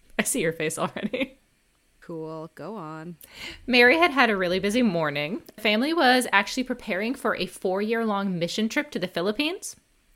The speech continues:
Speaker 1: Mary's husband, Irv, was a Baptist minister, and the two had actually spent a lot of years working together in the Philippines, teaching and preaching.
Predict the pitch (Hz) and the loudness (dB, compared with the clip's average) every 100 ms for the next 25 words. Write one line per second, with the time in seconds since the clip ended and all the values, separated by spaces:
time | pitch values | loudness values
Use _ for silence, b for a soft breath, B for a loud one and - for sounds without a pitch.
0 | _ - 214 214 240 254 214 214 - 170 | _ 0 2 4 2 0 0 -4 -2 -2
1 | 170 214 - 220 190 175 180 - 180 - | 0 -2 -4 -4 0 2 2 0 -6 -4
2 | 170 190 - 247 254 190 190 - 277 311 | -8 -6 -4 -4 -4 -6 -6 -4 -4 2
3 | 208 190 180 - 180 165 160 156 170 156 | 2 2 -2 -6 -4 -2 0 0 -2 -6
4 | 160 160 156 160 165 170 151 165 165 180 | -6 -6 -4 -6 -8 -6 -4 -4 -6 -6
5 | 165 170 185 202 196 202 - 165 - 160 | -2 -2 -2 -4 -4 -6 -6 -8 -8 -8
6 | 165 180 180 240 302 | -8 -6 -6 -6 -8